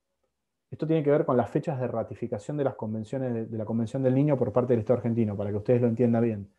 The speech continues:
Se alegaba que no estaba vigente, ¿bien? Pero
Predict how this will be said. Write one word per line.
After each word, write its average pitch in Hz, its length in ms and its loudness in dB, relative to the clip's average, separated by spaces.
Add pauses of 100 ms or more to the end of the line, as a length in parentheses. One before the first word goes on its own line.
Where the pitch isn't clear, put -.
(120)
Se - 140 -10
alegaba 139 340 6
que 131 80 4
no 123 40 -4
estaba 135 220 2
vigente, 120 600 0 (520)
¿bien? 139 240 2 (480)
Pero 127 440 0